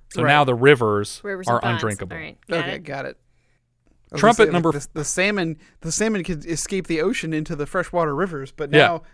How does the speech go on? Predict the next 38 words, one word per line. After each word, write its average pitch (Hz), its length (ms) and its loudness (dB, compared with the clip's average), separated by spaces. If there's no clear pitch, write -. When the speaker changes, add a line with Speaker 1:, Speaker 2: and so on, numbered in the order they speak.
Speaker 2:
now 185 160 0
even 170 220 -2
that's - 140 2
Speaker 1:
Now 143 80 4
they're 131 100 4
Speaker 2:
all - 60 0
Speaker 1:
swimming 143 300 2
out 143 200 4
of 143 60 0
the 135 40 0
Speaker 3:
What - 40 0
about 139 60 2
Speaker 1:
blood 143 180 8
Speaker 3:
the - 40 2
Speaker 1:
and 127 80 6
into 330 120 4
the 123 60 2
Speaker 3:
brackish - 100 -2
Speaker 1:
poison. 143 240 4
Speaker 3:
waters? 165 420 -6
What 415 160 -6
happens 359 480 -8
when 277 140 -8
the 277 80 -10
two 359 260 -6
meet? - 300 -6
<laughs> - 60 -14
Speaker 1:
You 120 60 -8
just - 120 -10
gotta 113 160 0
go 110 120 -2
back 107 240 -2
and 104 100 -10
forth 123 280 -4
between 104 300 -10
poison 107 320 -8
and 107 120 -8
blood. 113 220 -4